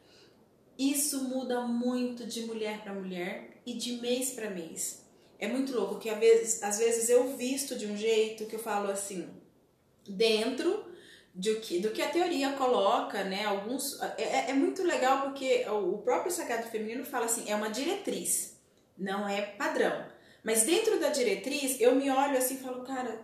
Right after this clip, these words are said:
tô a donzela, né? O cab-, florido, o cabelo solto, toda expansiva." E quando eu vou olhar, eu falo, "Nossa, mas eu tô bem na feiticeira. A minha feiticeira tá pedindo isso, esse."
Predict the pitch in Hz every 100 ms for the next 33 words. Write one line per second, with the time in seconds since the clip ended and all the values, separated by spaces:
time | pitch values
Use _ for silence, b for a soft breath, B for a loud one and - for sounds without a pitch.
0 | - 247 247 349 392 185 - - - -
1 | _ 175 208 285 285 - 185 233 214 -
2 | - 285 277 269 254 240 247 220 226 240
3 | - - 247 233 226 240 240 226 240 -
4 | 240 233 - 262 254 254 B B B B
5 | 240 233 277 330 349 - - 202 240 247
6 | 247 247 247 247 254 254 247 247 254 254
7 | 233 226 220 226 330 359 339 - - 214
8 | - - - b b - 269 339 330 -
9 | 311 302 302 302 285 277 330 349 277 262
10 | - - 233 220 226 - -